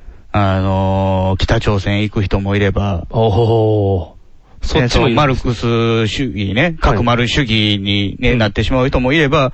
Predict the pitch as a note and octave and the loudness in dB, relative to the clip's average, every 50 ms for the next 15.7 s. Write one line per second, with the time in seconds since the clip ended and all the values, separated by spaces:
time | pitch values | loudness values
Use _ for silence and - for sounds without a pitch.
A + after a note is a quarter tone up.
0 | - C#3+ C3+ A2 F2+ - - D3 E3 D#3+ D#3+ D#3 D3 C#3 C#3 C3+ C3+ C3+ C3+ B2+ | -2 -2 -2 -2 -4 -2 0 0 2 2 2 2 2 2 2 2 2 2 2 2
1 | C3 B2+ B2+ B2+ A#2+ - - G2+ F#2+ F#2+ G2 F#2+ F#2+ F#2 F#2+ F#2+ G2 - B2+ B2 | 0 0 0 0 -2 -2 -2 -2 -2 0 -2 0 0 0 -2 -2 -2 0 0 0
2 | B2 A#2 A2+ A2 A2 G#2+ G#2 G#2 G2+ G2+ G2+ - F#2 A#2 B2+ - - - - - | 2 2 2 2 2 2 2 2 0 0 -2 -4 -6 -8 -12 -14 -18 -20 -20 -20
3 | - - - - G3+ - - - D#4 D#4+ C4 G3+ C#3+ A2 G2+ F2+ - - - - | -20 -20 -6 -6 -6 -6 -2 -2 0 0 0 0 -2 -2 -4 -6 -8 -6 -2 0
4 | C#4+ C#4+ A#3 - B2+ A2 G#2 A2+ B2+ C3+ G#2+ E2 D#2+ F2 G#2 G#2 G2 F#2+ G2 G2 | 0 0 2 2 0 2 2 0 0 0 0 -2 -2 -6 -6 -6 -6 -6 -6 -8
5 | F#2+ G2+ - - - - - - - - - - - - - - - - - - | -10 -10 -12 -16 -18 -18 -20 -20 -20 -20 -20 -20 -20 -20 -20 -20 -20 -20 -18 -10
6 | - - E4 D#4 B3+ - - C#3 B2 A#2+ A#2+ A#2+ A#2+ A#2+ A#2+ A#2 A2 - C#3 A#2+ | -2 0 0 0 2 2 2 2 2 2 2 2 2 2 2 0 0 -2 -2 -2
7 | A2 G2+ G2 G2+ - - - - G3 - G3 C3 A2 C3+ G3 G3+ - B2 G#2 G#2+ | 0 -2 -2 -2 -4 -8 -8 -8 -2 -2 0 0 0 0 0 0 0 -2 0 -2
8 | G#2 G2+ G#2+ - - - - - - - - - - - - - - - - - | -4 -4 -6 -8 -8 -8 -8 -8 -12 -14 -18 -20 -20 -20 -20 -20 -20 -20 -20 -20
9 | - - - - - - - - - - - A2+ A2 A2 A2 A#2+ C#3 E3 E3 D#3 | -18 -12 -4 -4 -2 -2 -2 -2 -2 -2 -2 0 -2 -2 0 2 2 2 2 2
10 | D#3 C#3 C3 A3 B3+ B3+ C4 C4+ C4+ A#3 F#3 F3+ - F3+ E3 D#3 D3 C3+ C3 F3+ | 0 0 2 2 2 2 2 2 0 0 -2 -4 -4 -2 0 0 2 2 2 2
11 | A3 A#3 A#3+ B3+ B3 C#4 C#4 C4+ - - C#3 B2+ A#2 A2 A2 A#2+ B2 B2 C#3 C#3 | 2 2 2 0 0 0 -2 -2 0 0 0 2 2 0 0 0 0 0 0 0
12 | C3 C#3 - C#3+ C3+ C#3 C3 B2 B2 A#2+ - A#2+ A#2 A#2 A#2 A#2 A#2 A#2 A#2 A#2+ | 0 0 0 0 0 0 0 0 0 0 0 0 0 2 2 2 2 2 2 2
13 | A#2+ B2 B2 B2 B2 B2 B2+ B2+ D#3 D3 C3+ - C#3+ C3+ C#3+ C#3 - C#3 B2 A#2+ | 2 2 2 2 2 0 0 0 0 0 0 0 2 2 2 2 2 2 2 2
14 | A#2 A#2+ A#2+ B2+ D3+ F#3 G3 D#3+ C#3+ C#3 C#3 D3 D#3 D#3 D#3 D3+ - D#3+ - B2+ | 2 2 2 2 2 2 0 0 0 0 0 0 0 0 0 0 0 0 0 0
15 | A#2 A2 A2+ A2 A2+ C3 D#3+ E3+ D3+ B2+ A#2 G#2 F2+ | -2 0 0 2 2 2 2 2 2 2 2 0 0